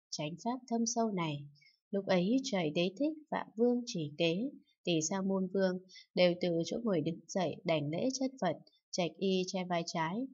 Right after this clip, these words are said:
gối phải quỳ sát đất, chắp tay cung kính nói kệ: "Thuốc Bát Nhã nhiệm màu trị được tất cả bệnh. Thế Tôn này đã nói, chúng con xin thọ trì." Thần cầm chảy kim cang cũng từ chỗ ngồi đứng dậy, đảnh lễ chân Phật, trạch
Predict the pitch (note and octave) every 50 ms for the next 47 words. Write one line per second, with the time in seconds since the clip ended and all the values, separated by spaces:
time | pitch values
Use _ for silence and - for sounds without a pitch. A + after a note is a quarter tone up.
0 | - _ _ _ _ - F#3 A3+ A3+ - A3 F#3 E3+ C#3+ C3+ E3 D#3+ D3+ C#3+ -
1 | G#3+ A3+ A3+ A#3 A#3+ C4+ C#4 - - _ - - B3+ B3+ B3+ - A#3+ A#3+ A#3 A#3+
2 | B3 A#3+ A#3+ A#3 A#3 G3+ G#3 A#3 C4+ C4 A3 G#3+ B3 C4 C4 - G3 F3+ - -
3 | - _ _ _ _ _ _ _ _ - - C#4 C4+ C4+ A3+ B3 C4+ B3+ B3 A#3+
4 | A#3+ A#3+ B3 C#4 C#4+ A#3+ G#3+ F#3 E3+ - E3 D#3+ D#3 D3+ D3 D3 D#3 D3 - -
5 | - D#3+ - - F3 D#3+ D3+ D3 D3 D3 - A#3 A3+ - F#3+ E3 D#3 D3 D#3+ E3
6 | D#3+ D#3 E3 - _ _ _ _ _ _ _ - F3 E3+ F3 - G#3+ G3+ G3 G3
7 | F#3+ F#3+ F#3 F3+ F3 F3 F3 F#3 G3 A3 A3+ A3 G3 F#3 F3+ F#3+ A#3 C4+ D4+ -
8 | - _ - - F#3 G3+ A3+ A#3 B3+ B3+ B3+ B3+ - C4+ B3+ B3+ C4 C4 - E3
9 | - - - - F3 D#3 D3 D3 D3 C#3+ - - _ _ - - - - - _
10 | - - F3+ F3 E3+ E3 D#3+ - E3+ E3 D#3 D#3 E3+ D#3+ D3+ D#3 - F#3 F#3 F3+
11 | F3+ F#3 F3+ F3+ F3+ F3+ - - - - C4 C4+ C4+ C4+ F#3 D#3 D3+ - F3+ G3+
12 | A3+ G#3 F3+ D#3+ D3+ D#3 D#3 F#3 A3+ A#3+ - G3 F3+ D#3 - - - _ F3 E3
13 | D3+ D3+ D#3 D#3+ - B3 C#4 C#4 C#4 C4+ C4 B3 B3+ - F3 D#3 - - _ _
14 | _ - - _ _ - - F3+ D#3+